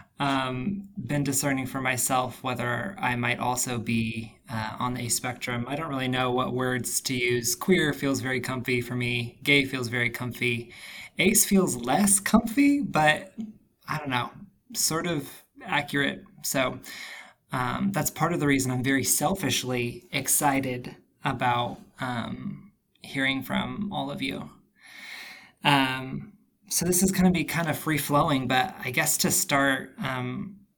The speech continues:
a lot of people might not really know how to go about defining what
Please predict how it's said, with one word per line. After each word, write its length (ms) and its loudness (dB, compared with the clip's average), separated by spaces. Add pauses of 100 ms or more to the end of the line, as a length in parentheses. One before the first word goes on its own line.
(560)
a 120 -2
lot 300 2
of 80 -8
people 380 -4
might 240 2
not 180 -4
really 320 -4
know 640 0 (340)
how 480 0
to 180 -4
go 320 -6
about 520 -2
defining 960 -4
what 360 -2